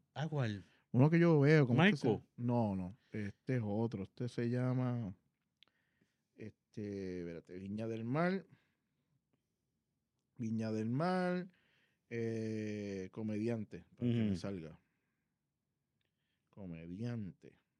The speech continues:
Speaker 2: Eh, coño, no me sale. El pana.
Speaker 1: Comediante abuchado en Viña del Mar.
Speaker 2: Eh, George Harris. Es muy bueno, un
Speaker 1: No
Speaker 2: tipo está,
Speaker 1: tengo
Speaker 2: vive,
Speaker 1: ni
Speaker 2: vive,
Speaker 1: idea.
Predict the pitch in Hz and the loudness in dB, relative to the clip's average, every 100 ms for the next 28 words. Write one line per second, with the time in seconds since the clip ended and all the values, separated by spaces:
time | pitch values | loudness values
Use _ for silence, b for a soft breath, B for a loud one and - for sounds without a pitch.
0 | _ _ _ _ _ _ _ _ _ _ | _ _ _ _ _ _ _ _ _ _
1 | _ _ _ _ _ _ 82 78 67 62 | _ _ _ _ _ _ -18 -18 -18 -20
2 | - 50 50 50 _ _ 101 143 98 110 | -20 -20 -20 _ _ _ -12 -12 -12 -16
3 | - 127 156 117 _ _ _ _ _ _ | -16 -16 -16 -18 _ _ _ _ _ _
4 | - - _ 147 156 107 _ _ _ - | -20 -20 _ -14 -14 -14 _ _ _ -6
5 | 117 117 113 117 123 156 165 139 165 156 | -4 -2 0 -2 2 4 6 4 8 8
6 | 156 156 143 151 151 147 143 131 143 123 | 8 6 6 6 6 6 6 4 2 2
7 | 120 120 147 175 139 139 120 92 - - | 2 4 6 6 6 4 2 -4 -14 -20
8 | _ _ _ _ _ _ _ _ _ _ | _ _ _ _ _ _ _ _ _ _
9 | _ 127 123 175 190 196 190 127 156 170 | _ -2 4 6 8 8 8 10 12 12
10 | - 151 139 139 160 131 139 143 165 165 | 12 12 12 12 12 12 12 12 12 12
11 | 156 147 127 113 | 12 10 8 4